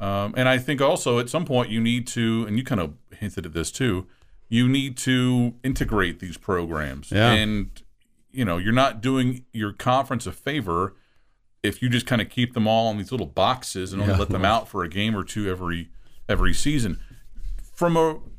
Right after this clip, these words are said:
Speaker 1: from a recruiting standpoint, do you think that McGuire would prefer to just have as many games in Texas against
Speaker 2: <laughs>
Speaker 1: Texas teams as possible?
Speaker 2: You, I, I would think so. I would think that would be his answer.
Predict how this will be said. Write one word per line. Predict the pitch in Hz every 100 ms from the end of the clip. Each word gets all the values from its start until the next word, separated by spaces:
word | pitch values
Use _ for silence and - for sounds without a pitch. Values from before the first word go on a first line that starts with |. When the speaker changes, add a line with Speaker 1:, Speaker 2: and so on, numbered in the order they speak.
| - - - - -
Speaker 1:
from | 123 160 147
a |
recruiting | 135 120 - - 202 220 233 226 -
standpoint, | - 190 202 214 - 208 - 131
do | 156
you | 165
think | - 185 175
that | 170 -
McGuire | 123 113 113 127 147 147
would | 127 123
prefer | 117 - 135 131
to | 117
just | 120 120 -
have | 113 123 123 107 - _ _ _
as | 110 107 98
many | 127 131 117
games | 113 117 117 110 107
in | 107 117
Texas | 117 123 113 - 120 110 -
against | - 110 85 -
Speaker 2:
<laughs> |
Speaker 1:
Texas | 120 - -
teams | - 123 101
as | -
possible? | 107 113 - 131 131
Speaker 2:
You, | 98 98 -
I, | 107 -
I | 98
would | 92 76
think | 98 98 -
so. | 104 107 117
I | 101
would | 98 85
think | 101 98
that | 98
would | 95 85
be | 95
his | 92 87
answer. | 92 98 - 127 131